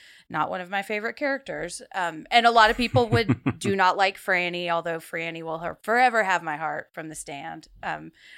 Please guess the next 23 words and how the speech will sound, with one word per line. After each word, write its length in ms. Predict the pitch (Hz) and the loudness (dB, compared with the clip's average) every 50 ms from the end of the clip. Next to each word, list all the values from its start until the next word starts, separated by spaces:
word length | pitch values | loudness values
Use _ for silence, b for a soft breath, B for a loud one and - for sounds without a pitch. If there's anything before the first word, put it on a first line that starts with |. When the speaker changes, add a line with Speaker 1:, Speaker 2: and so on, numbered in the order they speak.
| B | B
Speaker 1:
I'm 160 | - - 190 185 | -4 -4 -4 -2
blinded 460 | 180 180 165 165 175 165 170 160 - | 0 0 2 2 0 -2 -6 -6 -4
by 100 | 160 160 | -6 -6
my 160 | 160 160 160 | -4 -6 -8
love 240 | 160 160 160 160 160 | -8 -6 -8 -8 -8
for 200 | - - 165 165 | -8 -8 -8 -6
her, 380 | 165 160 160 160 160 160 185 - - | -6 -6 -6 -6 -8 -10 -10 -12 -14
and 220 | 180 165 156 156 | -16 -14 -14 -14
I 40 | 160 | -14
can't 300 | - - 262 254 247 - | -10 -8 -6 -6 -6 -6
see 140 | - 330 330 | -2 2 2
any 180 | 339 359 370 | 2 2 2
criticism. 680 | - - 233 208 - - - 214 202 - 247 - - - - - 508 - - | 2 2 0 2 2 2 2 2 2 2 2 0 0 0 4 4 4 4 4
<laughs> 120 | - - B B B B B B B B B | 2 0 B B B B B B B B B
But, 260 | 226 262 247 233 - | 4 6 6 6 6
um, 320 | - 233 220 208 202 196 185 - _ _ _ _ _ _ _ - | 6 6 6 6 2 -2 -8 -10 _ _ _ _ _ _ _ 2
so 120 | - 277 | 4 6
I 60 | 285 | 6
just 160 | 285 339 - | 6 4 0
kinda 180 | - 359 359 370 | 0 2 4 6
made 220 | 302 269 247 240 | 8 8 8 8
a 60 | 240 220 | 6 4
list 520 | 202 185 190 185 185 185 185 - - - | 4 6 6 6 6 6 4 0 -2 -2